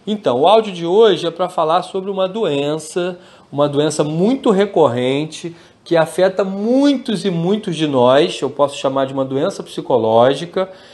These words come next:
e que ela tem consequências. Consequências às vezes muito sérias,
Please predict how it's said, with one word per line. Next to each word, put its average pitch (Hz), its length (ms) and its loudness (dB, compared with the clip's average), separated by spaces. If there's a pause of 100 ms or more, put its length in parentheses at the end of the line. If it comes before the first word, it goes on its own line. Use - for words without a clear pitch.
(220)
e 160 100 -6
que 175 320 -4
ela 180 420 6
tem 180 440 -6
consequências. 165 1400 -6 (380)
Consequências 156 680 0
às 135 80 2
vezes 214 440 4
muito 185 280 -4
sérias, 233 760 2